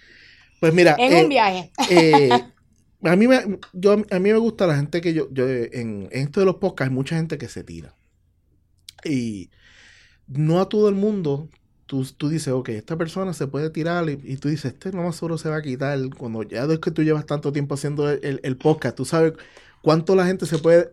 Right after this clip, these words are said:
Speaker 1: puede durar o cuánto se puede quitar. Y dices, "Este se va a quitar".
Speaker 2: O, o, o, o tú piensas, "Este se debería de
Speaker 1: Se
Speaker 2: quitar".
Speaker 1: debería.
Speaker 2: <laughs> Sí,
Speaker 1: Exacto.
Speaker 2: sí.
Speaker 1: Y cuando tú empezaste,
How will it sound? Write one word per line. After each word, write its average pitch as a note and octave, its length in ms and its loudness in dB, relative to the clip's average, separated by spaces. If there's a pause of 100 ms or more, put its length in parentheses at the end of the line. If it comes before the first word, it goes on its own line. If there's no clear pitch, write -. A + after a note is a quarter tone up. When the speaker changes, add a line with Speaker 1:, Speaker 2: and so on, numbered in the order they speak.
(120)
Speaker 1:
puede D#3+ 300 4
durar F3 280 6
o C#3+ 100 6
cuánto C3 300 -2
se C#3+ 140 -2
puede C#3 200 0
quitar. C3 260 -2
Y A#2 40 -6
dices, A2 280 -10
"Este - 160 -12
se D3+ 120 -10
va B2 80 -6
a A2 60 -10
quitar". E2+ 340 -14 (140)
Speaker 2:
O, A3 80 2
o, A3 360 4 (160)
o, A3 300 6
o A#3+ 60 4
tú B3+ 100 2
piensas, B3+ 380 2 (420)
"Este B3 300 0
se A#3+ 180 0
debería F#3+ 480 0
de E3+ 80 -2
Speaker 1:
Se E3 140 6
Speaker 2:
quitar". D3+ 240 8
Speaker 1:
debería. C#4+ 360 8 (640)
Speaker 2:
<laughs> C#4+ 240 8
Sí, G#3+ 220 4
Speaker 1:
Exacto. F#3 240 -2
Speaker 2:
sí. F#3 260 -4 (640)
Speaker 1:
Y C#3+ 720 2 (240)
cuando D3 340 2
tú D#3 120 0
empezaste, F#3+ 1080 -2